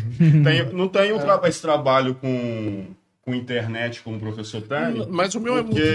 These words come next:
Speaker 2: eu
Speaker 3: incipiente
Speaker 2: não,
Speaker 3: ainda.
Speaker 2: é, eu não me desenvolvi, a, a pandemia forçou a gente
Speaker 3: Sim.
Speaker 2: a desenvolver alguma técnica, assim,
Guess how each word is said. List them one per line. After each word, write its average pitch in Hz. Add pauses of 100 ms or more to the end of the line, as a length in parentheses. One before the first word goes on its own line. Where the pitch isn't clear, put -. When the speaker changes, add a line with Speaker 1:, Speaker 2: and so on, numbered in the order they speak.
Speaker 2:
eu 151
Speaker 3:
incipiente 156
Speaker 2:
não, 143
Speaker 3:
ainda. 98
Speaker 2:
é, 170
eu 190
não 196
me 139
desenvolvi, 160
a, 107
a -
pandemia 135
forçou 151
a 143
gente 127 (100)
Speaker 3:
Sim. 110 (120)
Speaker 2:
a 104
desenvolver 127
alguma 127
técnica, 107
assim, 120